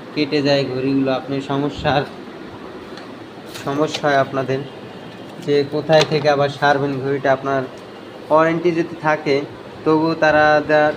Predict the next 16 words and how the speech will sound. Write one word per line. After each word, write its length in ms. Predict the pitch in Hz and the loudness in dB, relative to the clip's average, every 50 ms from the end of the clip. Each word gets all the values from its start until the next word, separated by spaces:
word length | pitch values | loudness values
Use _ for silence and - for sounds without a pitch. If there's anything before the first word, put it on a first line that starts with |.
| - | 2
তারা 180 | 147 147 147 147 143 143 | 2 4 4 4 4 4
আপনার 260 | 143 151 147 147 143 147 | 2 -2 -2 -2 0 -2
কাছ 100 | 147 147 - | -2 -2 -4
থেকে 140 | 156 139 143 143 - 147 | -6 -6 -6 -2 0 0
টাকা 220 | 143 139 156 147 143 143 139 131 | 2 2 2 2 4 2 4 4
দাবি 200 | 143 143 143 143 143 | 2 2 2 0 0
করবে, 220 | 151 139 127 123 127 131 | 0 0 0 0 -2 -6
কিন্তু 220 | 139 139 135 - 147 143 143 | -6 -8 -6 -4 -2 -2 -2
আমরা 180 | 143 143 143 143 143 156 | 0 0 0 0 0 0
তিন 120 | 156 156 156 147 | -2 -2 0 -2
বছরের 420 | 147 - - - 156 147 147 143 135 - - - - - - - - | -2 -2 -2 -2 0 0 0 -2 -4 -6 -12 -16 -18 -18 -14 -4 0
ওয়ারেন্টি 360 | 147 151 156 151 - - 160 147 | 0 2 2 0 -2 -2 -2 -2
দিচ্ছি। 300 | 151 147 - - - 143 139 - - - 135 135 | -2 -4 -6 -6 -8 -8 -8 -8 -6 -4 -4 -4
আপনার 240 | 135 139 139 139 131 - | -4 -4 -4 -6 -6 -4
তিন 120 | 156 151 151 151 147 | -4 -4 -2 -2 -4
বছরে 320 | 151 147 - 160 147 147 | -4 -4 -4 -4 -4 -4